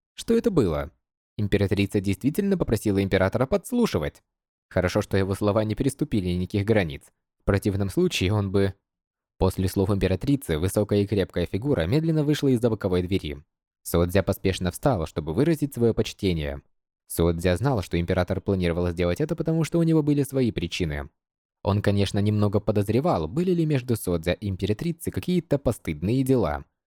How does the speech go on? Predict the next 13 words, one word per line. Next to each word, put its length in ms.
поэтому 400
он 180
подслушивал. 760
К 60
счастью, 360
у 40
Суодзя 360
и 80
императрицы 640
не 200
было 200
таких 260
отношений. 560